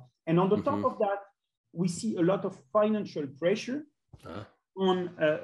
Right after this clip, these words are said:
Speaker 1: um, um, the, the, the, the clients, on any training organization. Um, and when we ask the question, "But do you track your training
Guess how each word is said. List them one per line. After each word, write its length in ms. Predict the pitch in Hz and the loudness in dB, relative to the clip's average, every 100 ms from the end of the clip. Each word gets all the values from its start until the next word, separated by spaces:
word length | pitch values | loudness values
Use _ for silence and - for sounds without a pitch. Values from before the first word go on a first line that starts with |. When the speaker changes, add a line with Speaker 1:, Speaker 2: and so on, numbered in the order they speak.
| 156 | 0
Speaker 1:
um, 220 | 139 139 151 - | 0 0 -4 -6
um, 280 | 139 135 131 131 139 135 131 | -2 0 0 0 -2 -6 -6
the, 80 | 147 131 | -6 -2
the, 80 | 139 143 143 | -2 -2 -4
the, 80 | 135 143 139 | -10 -12 -10
the 60 | 135 - | -8 0
clients, 420 | 143 180 415 - - - _ _ 165 | 2 2 0 -6 -16 -18 _ _ 0
on 140 | 160 156 | 2 0
any 120 | 170 170 | -2 -2
training 280 | - 151 156 123 151 147 | -6 -4 -4 -6 -6 -6
organization. 640 | 143 139 131 135 226 339 339 - _ _ - | -4 -4 -4 -4 -4 -4 -6 -12 _ _ 4
Um, 120 | 160 160 - - _ | 4 4 -2 -16 _
and 360 | 180 180 180 180 170 - - | 0 2 2 0 -4 -10 -2
when 140 | 202 196 | 0 0
we 80 | 214 247 | -2 -4
ask 100 | 247 | -6
the 60 | 220 | -4
question, 240 | 220 - 208 190 - | -2 0 -2 -4 -8
"But 120 | 160 185 | -8 -4
do 40 | 180 | -4
you 60 | 190 - | -6 -6
track 260 | - 294 330 - | 2 2 2 0
your 100 | 170 170 | 0 0
training 260 | 156 151 | -2 -2